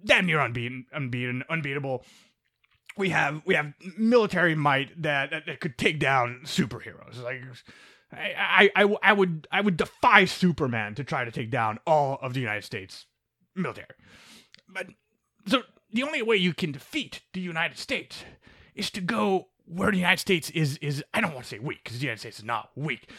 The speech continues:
but, uh, softer. And, and, and this, this is where we are, like, basically use our freedom against us. In, in that way, to create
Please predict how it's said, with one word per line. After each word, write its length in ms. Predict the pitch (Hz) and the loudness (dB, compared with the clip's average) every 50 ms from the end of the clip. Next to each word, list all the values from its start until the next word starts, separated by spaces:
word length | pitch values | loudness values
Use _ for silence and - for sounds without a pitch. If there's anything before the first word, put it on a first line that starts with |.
| - - - | -16 -8 -4
but, 180 | 202 185 - - | -4 -4 -2 -2
uh, 180 | 160 160 147 131 - _ _ _ _ _ - - - | -2 -2 -2 -4 -6 _ _ _ _ _ -18 -14 -6
softer. 400 | - - 311 208 - - - - - _ _ _ _ _ _ _ _ _ _ _ _ _ _ _ _ _ _ _ - 175 | 4 8 8 8 8 6 -6 -14 -20 _ _ _ _ _ _ _ _ _ _ _ _ _ _ _ _ _ _ _ -6 -2
And, 180 | 185 180 175 185 | -2 -2 0 0
and, 160 | 165 196 185 175 | -2 -4 -4 -2
and 180 | - 190 175 165 _ _ _ _ - | -4 -4 -4 -6 _ _ _ _ -8
this, 220 | 202 233 220 185 165 | -6 -6 -6 -6 -4
this 200 | 233 226 202 202 | -4 -4 -4 -4
is 100 | 196 196 | -6 -6
where 420 | 196 196 185 180 180 180 175 - _ _ _ _ _ _ _ _ - | -6 -2 -2 0 0 0 -2 -6 _ _ _ _ _ _ _ _ -8
we 440 | 202 190 196 233 226 214 208 180 131 | -6 -4 -4 -2 -2 -4 -4 -4 -4
are, 360 | 170 185 170 170 170 170 - - | -2 2 2 2 2 0 -4 -8
like, 140 | 170 170 160 - 165 160 | -8 -8 -8 -8 -4 2
basically 580 | 214 233 254 254 226 - 190 170 170 156 - _ _ _ | 2 2 2 2 -2 -4 -6 -6 -6 -6 -8 _ _ _
use 520 | - 175 170 185 214 220 208 190 180 170 165 - | -4 0 2 4 4 4 4 4 2 0 0 0
our 240 | 165 156 151 139 - | 2 2 2 2 0
freedom 640 | - - - - 156 160 156 131 131 131 113 117 - | -4 -10 -8 -6 -4 -2 -2 0 0 -2 -2 -4 -6
against 340 | 139 127 120 98 - - - | -8 -8 -8 -10 -12 -16 -20
us. 260 | - - - - _ _ _ _ _ _ _ _ _ _ _ _ _ _ _ - | -20 -20 -20 -20 _ _ _ _ _ _ _ _ _ _ _ _ _ _ _ -6
In, 260 | 185 185 185 180 180 | -4 -2 -2 -2 -2
in 160 | - 165 175 | 0 0 4
that 240 | 185 214 240 202 - | 4 4 4 4 2
way, 420 | 156 143 139 139 135 131 127 - - - | 0 2 2 4 4 2 2 -2 -4 -2
to 140 | - 202 - | -2 -2 -2
create 880 | - - - - 147 156 180 196 254 277 254 226 190 160 - - - | -4 -8 -10 -8 -8 -6 -6 -6 -4 -4 -4 -4 -4 -6 -8 -12 -18